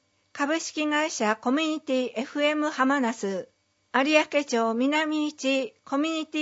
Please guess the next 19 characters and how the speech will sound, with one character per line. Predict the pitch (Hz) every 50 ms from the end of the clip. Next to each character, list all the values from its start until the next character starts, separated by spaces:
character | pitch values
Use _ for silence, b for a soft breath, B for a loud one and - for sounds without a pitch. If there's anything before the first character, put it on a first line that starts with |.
| 302 302
ィ |
プ | 302 - 294
ラ | 285 277 269
ザ | 240 - 202 202 202 - - _ _ _ _ _
一 | 220 202 - _ _
階、 | - 269 262 269 262 254 254 240 - _ _ _ _ _ _ _ _
電 | - 262 277 277 277 277
話 | 269 262 262 254 254 247 247 - - _ -
二 | 269 294 302 311 302 285
五 | 294 285 277 269 254 240 226 196 - - -
八 | - - 262 - - 311
零 | 320 311 311 311 311
七 | 277 240 247 240 233 233
四、 | 226 226 214 196 185 170 - - _ _ _ _ _ _ _ _ _ _ _ _ -
ブ | 226 240
ラ | 269 277 294 294
ウ | 277
ザ | 247 285 269 254
版、 | 262 262 254 247 254 254 247